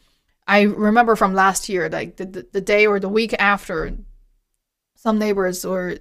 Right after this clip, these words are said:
you know, s-, spreading news that,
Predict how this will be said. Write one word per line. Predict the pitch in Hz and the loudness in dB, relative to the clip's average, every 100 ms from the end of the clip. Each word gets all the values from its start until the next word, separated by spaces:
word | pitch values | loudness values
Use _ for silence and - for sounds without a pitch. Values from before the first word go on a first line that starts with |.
| - | -16
you | 220 208 | -16 -12
know, | 180 - - - - | -8 -8 -10 -14 -20
s-, | - - - _ | -16 -16 -16 _
spreading | _ - 220 214 208 208 185 202 | _ -8 -2 0 -2 -6 -12 -14
news | 208 202 196 | -6 -6 -4
that, | 185 175 175 | -4 -4 -6